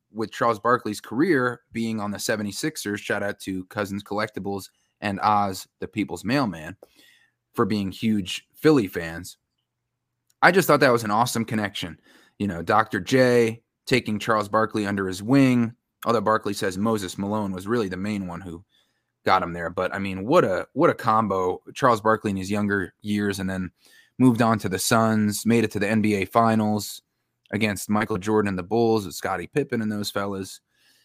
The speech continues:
and, uh, you know, became M V P of the league on the Suns. So anyway, I thought that was a real cool combo. So he said two hundred was what he was asking on his story sale. So I said, "Do you, like, do you have a value to go off on,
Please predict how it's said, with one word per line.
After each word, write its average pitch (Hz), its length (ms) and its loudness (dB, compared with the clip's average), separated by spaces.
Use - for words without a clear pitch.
and, 92 260 -8
uh, 90 100 -4
you 87 140 -6
know, 104 120 -6
became 101 360 -6
M 117 140 -2
V 104 140 -4
P 110 220 -2
of 95 100 -6
the 98 80 -2
league 120 340 0
on 95 140 -6
the 87 60 -8
Suns. 117 440 0
So 131 80 -2
anyway, 156 220 2
I 127 80 4
thought 190 160 -2
that 127 80 0
was 117 120 -2
a 101 60 -4
real 120 160 2
cool 107 240 -4
combo. 95 480 -4
So 123 480 6
he 127 100 2
said 123 240 2
two 185 220 4
hundred 117 380 2
was 104 240 0
what 107 120 0
he 107 60 -4
was 101 160 -2
asking 98 580 0
on 98 460 -4
his 104 200 -6
story 143 300 4
sale. 82 380 -8
So 127 180 4
I 117 100 4
said, 113 720 0
"Do 117 120 -2
you, 120 300 2
like, 110 200 -6
do 131 80 0
you 135 60 6
have 117 100 0
a 113 40 -2
value 117 360 4
to 120 60 2
go 107 200 0
off 117 220 6
on, 123 160 4